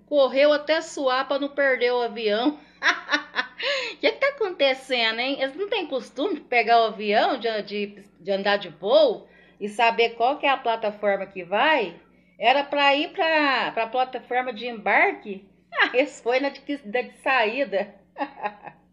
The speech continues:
E que que tá acontecendo? Será que foi que eles vêm, que eles tomam lá na festa, bebeu demais, depois fica com dor de cabeça,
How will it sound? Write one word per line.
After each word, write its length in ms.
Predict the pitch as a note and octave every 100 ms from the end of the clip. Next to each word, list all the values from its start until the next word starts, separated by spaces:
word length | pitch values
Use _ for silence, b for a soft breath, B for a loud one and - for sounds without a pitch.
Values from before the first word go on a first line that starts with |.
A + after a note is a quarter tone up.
| _
E 600 | G#4+ A#4+ A4+ G#4 F#4+ D4+
que 160 | D#4+ -
que 220 | D5 D5+
tá 100 | C5
acontecendo? 460 | A4+ G4+ D4 D4
Será 200 | C#4+ C#4+
que 80 | D4+
foi 160 | E4 D4+
que 120 | D4+
eles 220 | B3+ G#3+
vêm, 280 | G3 C4+ G4
que 60 | C4+
eles 120 | A#3+
tomam 240 | A#3+ G#3+
lá 100 | G#3
na 180 | F#3+ G3
festa, 520 | - A#3+ A4 G#4 A3+
bebeu 240 | G#3+ G#3+ A#3
demais, 500 | G#3 G#3 A#3+ C#4+ B3+
depois 240 | A3+ A#3+
fica 120 | C4
com 120 | B3
dor 160 | A3+ A3
de 100 | G#3+
cabeça, 880 | G#3 F#3 D#3+ G3+ C4 C4+ C#4 B3+